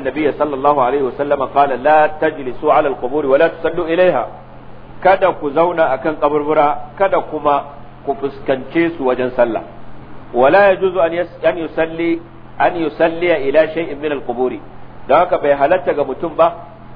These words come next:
yayi sallah yana fuskantar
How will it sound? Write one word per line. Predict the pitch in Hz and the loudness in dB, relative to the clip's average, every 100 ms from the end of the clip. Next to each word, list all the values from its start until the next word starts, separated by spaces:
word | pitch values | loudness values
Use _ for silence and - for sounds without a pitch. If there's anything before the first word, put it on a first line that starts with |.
| 127 | -6
yayi | 131 135 160 160 | 0 0 0 2
sallah | 170 170 160 151 - - - - | 2 4 4 4 -2 -12 -10 -6
yana | 127 170 165 151 - | 0 2 4 2 0
fuskantar | 131 - - 165 170 - 147 | -8 -10 -2 -2 -2 -4 -4